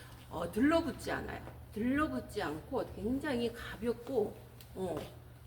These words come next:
뭐 비-, 비침 걱정 안 하셔도 되고 흰색도 마찬가지입니다. 비침 걱정 안 하셔도 됩니다. 그래서 여러분들이 살랑살랑 이렇게 데일리 룩으로 편하게 가볍게, 어,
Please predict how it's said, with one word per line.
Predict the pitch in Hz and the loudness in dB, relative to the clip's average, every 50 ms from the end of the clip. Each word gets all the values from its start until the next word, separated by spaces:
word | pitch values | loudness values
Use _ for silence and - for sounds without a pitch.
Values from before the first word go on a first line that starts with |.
| - - - - - - - - - - | -18 -18 -18 -18 -18 -18 -18 -16 -4 2
뭐 | 190 190 175 | 2 2 4
비-, | - 277 262 - - - - | 4 2 2 2 -2 -6 -4
비침 | 262 - - - 440 403 | -4 2 8 12 12 12
걱정 | 349 277 - 240 175 | 12 10 4 2 2
안 | 127 - 180 | 2 2 2
하셔도 | 202 214 214 220 165 143 160 151 | 2 2 2 0 -2 -4 -4 -4
되고 | - 135 - - - - - - - - - - - - | -4 -4 -6 -6 -6 -6 -8 -8 -14 -16 -16 -14 -10 2
흰색도 | 262 403 440 440 494 440 - - 220 | 8 10 10 10 8 6 2 2 2
마찬가지입니다. | 175 - - - 208 208 196 175 165 156 156 151 160 156 | 2 0 0 0 0 2 2 0 0 -2 -4 -6 -6 -8
비침 | - - - - 269 240 | -10 -8 -4 0 0 0
걱정 | 214 - - - 143 | 0 0 -2 -4 -4
안 | 156 170 | -2 -2
하셔도 | 185 202 - 196 170 170 | -2 -4 -4 -4 -6 -6
됩니다. | - - - - - - - 185 196 - | -4 -6 -6 -6 -6 -6 -4 -4 -4 -4
그래서 | - - 160 - 240 233 | -4 -4 -4 -2 0 0
여러분들이 | 180 165 180 180 165 160 156 147 - 175 226 254 214 - - - - - - - - - - - - | 0 0 -2 -4 -4 -4 -4 -4 -2 0 0 2 0 0 -2 -4 -14 -16 -14 -12 -12 -12 -12 -8 0
살랑살랑 | 359 392 415 403 415 403 403 403 403 403 403 349 285 277 269 233 220 | 4 6 6 8 8 8 8 8 6 6 4 2 2 4 6 6 6
이렇게 | 196 185 185 - - 170 202 | 4 4 2 -2 -2 -4 0
데일리 | - 190 220 277 302 311 277 240 220 | 4 4 6 6 6 6 4 4 4
룩으로 | 175 165 170 175 175 170 165 165 - 170 - - - | 2 2 0 0 -2 -4 -4 -4 -4 -4 -6 -8 -8
편하게 | 403 415 427 403 359 254 233 | -6 -4 -4 -4 -4 -4 -6
가볍게, | - 180 170 175 202 - - - 175 156 - - - - - - - - - | -6 -8 -10 -8 -10 -10 -10 -10 -8 -8 -8 -10 -12 -16 -18 -18 -16 -14 -10
어, | 190 180 170 160 147 - | -8 -6 -6 -6 -6 -8